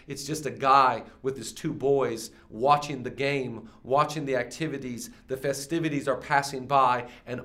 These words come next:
all of a sudden, this guy Simon is caught up. He is now a part of the Jesus crucifixion. I wonder, for you,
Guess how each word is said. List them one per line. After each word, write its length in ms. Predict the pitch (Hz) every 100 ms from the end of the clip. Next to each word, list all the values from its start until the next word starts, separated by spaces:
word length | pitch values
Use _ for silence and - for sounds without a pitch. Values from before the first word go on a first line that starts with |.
| -
all 240 | 147 160
of 80 | 165
a 40 |
sudden, 640 | 165 - 143 147 131 127 -
this 300 | - 117 156
guy 220 | 156 170 160
Simon 680 | 160 165 143 120 120 120 - -
is 220 | 151 135 -
caught 580 | - - 160 160 170 -
up. 260 | 147 127
He 200 | - -
is 180 | 135 -
now 540 | 127 127 135 156 165 -
a 60 | 165
part 580 | - - 147 123 123 - -
of 160 | - 110
the 120 | 131
Jesus 720 | - - 165 170 151 151 147 - -
crucifixion. 1000 | - 208 190 - 170 - 233 - 311 196 - - - _ - - _ - _ _ - - -
I 60 | 208
wonder, 560 | 139 156 147 123 - - - - - - _ - - - - - - - - - -
for 140 | - -
you, 520 | 123 143 135 95 -